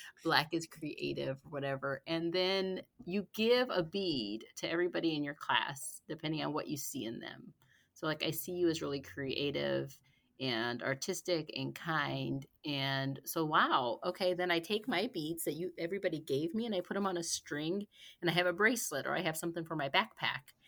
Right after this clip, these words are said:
And those kids really liked that. It was like a string of compliments that they could look at, and they knew what their,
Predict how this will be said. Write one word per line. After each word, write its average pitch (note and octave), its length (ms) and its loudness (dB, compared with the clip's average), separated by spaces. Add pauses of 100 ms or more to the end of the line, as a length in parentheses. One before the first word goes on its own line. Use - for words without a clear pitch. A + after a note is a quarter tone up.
(300)
And G3 180 2
those A3 180 4
kids - 260 6
really B4+ 260 10
liked E3 340 4
that. D#3 140 8
It D3+ 60 0
was E3 100 2
like F#3 140 4
a F3 60 6
string A3+ 400 2
of C#4+ 140 0
compliments F#3 680 2
that E3 120 -2
they F3 100 2
could F#3 200 0
look F3+ 200 0
at, F3 140 2
and F#3 120 2
they F#3+ 120 4
knew A3 220 4
what A#3 160 2
their, F#3+ 160 0